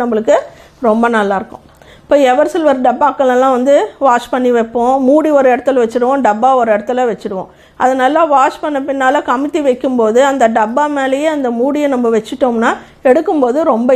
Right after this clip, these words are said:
ஈஸியா இருக்கும். தேங்காய் எண்ணெயில வந்து மஞ்சத்தூளை கெட்டியா குழச்சி பூச்சி கடிச்ச இடத்துலலாம் நம்ம தடவும் போது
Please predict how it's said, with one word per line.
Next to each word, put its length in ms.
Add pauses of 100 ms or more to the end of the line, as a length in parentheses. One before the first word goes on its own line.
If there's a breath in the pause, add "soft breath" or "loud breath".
ஈஸியா 320
இருக்கும். 260 (640 soft breath)
தேங்காய் 380
எண்ணெயில 320
வந்து 160 (100)
மஞ்சத்தூளை 500 (100)
கெட்டியா 380 (100)
குழச்சி 300 (140)
பூச்சி 340
கடிச்ச 300 (300)
இடத்துலலாம் 600
நம்ம 180 (100)
தடவும் 360
போது 160